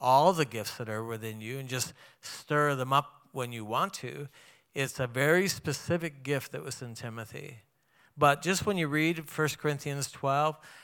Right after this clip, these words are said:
and it breaks down what the gifts are like, he said, "To one, we give this gift. To another, we give this." That means we need each other. That means you'll never have all the grace. That you have to function as a body.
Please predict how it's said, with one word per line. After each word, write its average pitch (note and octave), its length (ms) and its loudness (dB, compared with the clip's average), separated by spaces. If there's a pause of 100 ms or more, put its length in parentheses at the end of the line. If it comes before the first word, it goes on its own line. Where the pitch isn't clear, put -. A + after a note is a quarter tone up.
(120)
and B2+ 220 -6
it B2+ 140 -10
breaks C3+ 340 -2
down C3+ 260 -4
what C3 200 -6
the C3+ 60 -12
gifts C3+ 320 -6
are B2+ 80 -2
like, B2+ 320 -4 (200)
he C#3 160 -8
said, B2 340 -6
"To B2+ 120 -4
one, C#3 480 -4 (420)
we B2+ 100 -4
give A2+ 200 -6
this A2+ 200 -6
gift. B2 320 -12
To - 140 -8
another, C3+ 480 0
we C3+ 160 -10
give A2+ 240 -10
this." B2 260 -10 (360)
That F3 260 2
means B2 420 -8
we A#2+ 160 -10
need B2+ 380 -8
each C#3+ 240 -10
other. C#3 540 -10 (440)
That C#3 160 -2
means D3 300 -4
you'll C3 140 -4
never C#3 340 0
have C#3 200 2
all B2+ 180 2
the B2+ 100 -6
grace. B2+ 460 -4 (400)
That C3 180 -10 (200)
you B2+ 120 -8
have E3 480 -2
to G3 100 -8
function D#3 480 -4
as C3+ 200 -4
a C3+ 60 -4
body. A#2+ 600 -4